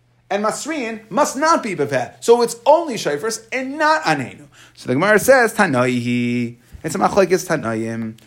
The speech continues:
Titania, Al Elu Masriyin B'Shabbos. This is, the following is what we are Masriya for on Shabbos. Al Ir Shekifua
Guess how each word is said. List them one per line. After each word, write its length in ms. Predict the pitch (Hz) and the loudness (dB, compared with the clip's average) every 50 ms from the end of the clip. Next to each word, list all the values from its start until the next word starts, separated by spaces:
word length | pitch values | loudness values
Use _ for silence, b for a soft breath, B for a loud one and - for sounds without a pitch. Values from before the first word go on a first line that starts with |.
| b b _ | b b _
Titania, 680 | - 151 147 - - 113 110 110 107 127 175 214 214 B B B B | -8 -8 -6 -2 -2 0 0 0 2 2 2 2 0 B B B B
Al 100 | 117 117 - | -2 2 4
Elu 160 | 170 196 214 | 4 6 6
Masriyin 760 | 214 180 160 143 139 - - - - 131 127 123 127 123 120 | 6 4 4 4 4 2 -4 -6 -4 -2 0 0 0 0 -2
B'Shabbos. 580 | 120 117 - 123 110 127 143 175 214 - - b b b b b b b b _ _ | -4 -4 -4 -2 -2 -2 -2 -2 -6 -8 -10 b b b b b b b b _ _
This 240 | - 147 190 208 208 | 4 4 4 4 2
is, 220 | 196 165 139 - | -2 -4 -4 -6
the 160 | - 127 139 131 | 0 0 0 4
following 600 | - 175 185 202 202 190 175 165 156 151 147 - | 6 6 6 6 4 2 0 -2 -4 -6 -4 -2
is 160 | - 139 123 120 | -2 -2 0 2
what 180 | 151 156 - | 2 2 2
we 120 | 131 143 139 | 0 0 2
are 160 | 135 127 123 | 2 2 2
Masriya 400 | 120 120 120 - 165 160 143 127 | 0 -4 -4 -2 0 0 0 0
for 160 | - 127 113 | -2 -4 -6
on 100 | 101 98 | -6 -6
Shabbos. 380 | - 107 98 113 151 180 - - | -6 -6 -4 -4 -6 -8 -8 -6
Al 120 | - 139 143 - | -6 -6 -4 -4
Ir 120 | 208 240 | -8 -8
Shekifua 580 | - - 202 170 160 170 - - 160 147 135 | -8 -8 -10 -10 -10 -10 -6 -4 -2 -2 -2